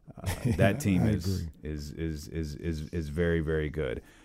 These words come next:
Speaker 1: Uh, James, um, let's get t-, t-, couple of qu-, quick, quick football notes.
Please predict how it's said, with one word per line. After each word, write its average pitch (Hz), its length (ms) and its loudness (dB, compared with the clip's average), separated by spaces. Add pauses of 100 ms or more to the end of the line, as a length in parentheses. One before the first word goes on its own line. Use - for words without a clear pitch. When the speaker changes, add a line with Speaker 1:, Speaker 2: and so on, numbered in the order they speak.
(140)
Speaker 1:
Uh, 127 340 12
James, 196 720 6
um, 139 320 6
let's 202 300 8
get 143 320 4
t-, 165 100 4
t-, 127 260 -10
couple 214 300 8
of 156 80 6
qu-, - 220 -6
quick, 214 500 8
quick 180 320 6
football 107 400 8
notes. 80 380 0